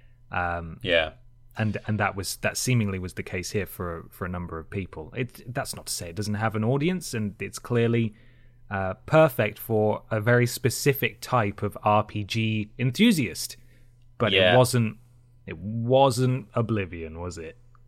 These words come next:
Speaker 2: No, no. And, uh, as much as, you know, I, I agree with the comparison, I think I knew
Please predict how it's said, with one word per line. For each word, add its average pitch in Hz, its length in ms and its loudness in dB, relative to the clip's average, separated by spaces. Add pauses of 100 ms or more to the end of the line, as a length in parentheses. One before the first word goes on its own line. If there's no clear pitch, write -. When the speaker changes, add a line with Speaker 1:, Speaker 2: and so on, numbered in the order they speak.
(260)
Speaker 2:
No, 110 560 6
no. 78 420 0
And, 92 400 -2
uh, 87 480 6 (360)
as 104 180 6
much 123 240 0
as, 98 340 0
you 98 120 -2
know, 87 100 4
I, 85 320 4
I 95 140 8
agree 87 420 2
with 82 160 -8
the 85 80 -2
comparison, 80 680 0
I 73 120 -6
think 92 240 -6
I 85 80 -4
knew 82 480 -6